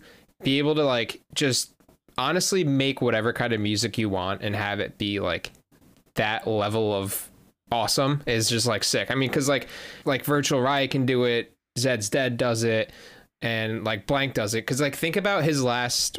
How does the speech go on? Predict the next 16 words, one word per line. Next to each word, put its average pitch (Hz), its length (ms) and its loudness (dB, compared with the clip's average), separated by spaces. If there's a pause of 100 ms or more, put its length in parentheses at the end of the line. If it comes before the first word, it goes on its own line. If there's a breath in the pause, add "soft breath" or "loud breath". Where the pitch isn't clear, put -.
(140)
whatever 107 460 -2
it - 80 -4
was, 98 220 -2
like, 104 140 -4 (160)
two 117 480 2
or 104 180 0
three 110 400 -2
or 104 240 -2 (100)
four 117 400 0
releases, 117 720 0 (680 loud breath)
like, 117 160 0
the - 80 -2
Potions 139 460 2
remix, 127 640 0 (100)
Fragile 131 460 0
Violence, 110 720 0